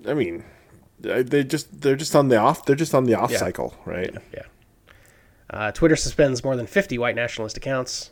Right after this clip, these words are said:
Speaker 2: I'm sure that was this year 'cause it was, oh, I was wrong. July twenty twenty.
Speaker 1: Hmm. Good for them.
Speaker 2: Obama announces the death of former, former first dog, Bo. I'm pretty sure that was this fall, right? Yes.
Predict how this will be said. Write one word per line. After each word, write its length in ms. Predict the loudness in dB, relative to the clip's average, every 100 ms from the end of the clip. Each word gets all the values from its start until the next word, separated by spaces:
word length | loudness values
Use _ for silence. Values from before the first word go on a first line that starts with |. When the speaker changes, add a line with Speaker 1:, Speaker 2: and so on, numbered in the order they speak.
| -20
Speaker 2:
I'm 100 | -14
sure 200 | -8 -6
that 140 | -6
was 100 | -8
this 200 | -12 -8
year 160 | -6 -6
'cause 100 | -8
it 40 |
was, 120 | -4 2
oh, 320 | 4 4 -2 _ -8
I 40 |
was 100 | -4
wrong. 280 | -2 -2 -6 _ _ _ _ _ _ _
July 200 | 2 2
twenty 220 | 2 -4
twenty. 300 | -6 -8 -8 _ _ _ _ _ _
Speaker 1:
Hmm. 160 | -6 -6 -8 _ _ _ _ _ _ _ _ _ _ _ _ _ -4
Good 120 | -4
for 80 | -4
them. 200 | -6 -8 -18 _ _ _ _ _ _
Speaker 2:
Obama 340 | -2 2 2
announces 380 | 2 2 0 -4
the 100 | -4
death 260 | 0 2 0
of 100 | -4
former, 280 | -4 -2 -4
former 520 | -8 0 6 8 6
first 280 | 0 0 2
dog, 260 | 2 2
Bo. 260 | 2 2 2
I'm 60 | -2 -12 -20 -20 _ _ _ -18
pretty 180 | -16
sure 160 | -12 -10
that 160 | -12 -14 _ _
was 180 | -20 -14
this 160 | -14
fall, 300 | -8 -6 -6 -8
right? 200 | -14 -16 _ _ _ _ _ _ _ _ _ _ _ _ _ _
Yes. 380 | -12 -10 -14